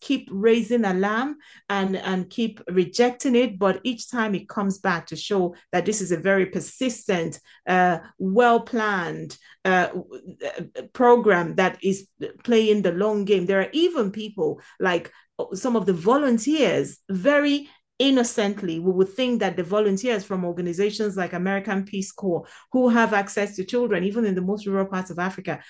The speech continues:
I have seen them online showing pictures of the, the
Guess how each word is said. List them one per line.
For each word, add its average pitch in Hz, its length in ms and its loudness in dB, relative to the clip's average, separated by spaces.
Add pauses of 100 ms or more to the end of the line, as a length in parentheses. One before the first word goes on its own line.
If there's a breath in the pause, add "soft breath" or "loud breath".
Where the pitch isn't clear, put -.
(300 loud breath)
I 302 140 6
have 320 220 2
seen 277 360 -2
them 175 240 0 (100)
online 247 720 0 (220 soft breath)
showing 285 420 0
pictures 262 400 0
of 180 180 -2
the, 180 260 0 (120)
the 185 160 2